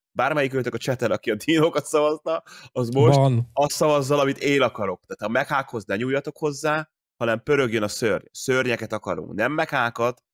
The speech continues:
Speaker 1: senki nem akar izé Optimus Prime-ot, meg ugyanezt a nyomi armort, mint ami kiesett a Prophecy-ből, hanem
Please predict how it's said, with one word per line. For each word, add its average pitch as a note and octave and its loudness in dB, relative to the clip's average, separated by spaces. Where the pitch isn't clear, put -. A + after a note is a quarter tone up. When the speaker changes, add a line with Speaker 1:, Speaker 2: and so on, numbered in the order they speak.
Speaker 1:
senki D3+ -2
nem D3+ 0
akar B2+ -2
izé A2 -2
Optimus B2 -4
Prime-ot, A#2 -2
meg A#2 -4
ugyanezt A#2 -2
a A2+ -12
nyomi A2+ 0
armort, G#2+ -2
mint G#2 -12
ami G2+ -10
kiesett G#2 -10
a G#2 -16
Prophecy-ből, G2+ -6
hanem F#2+ 0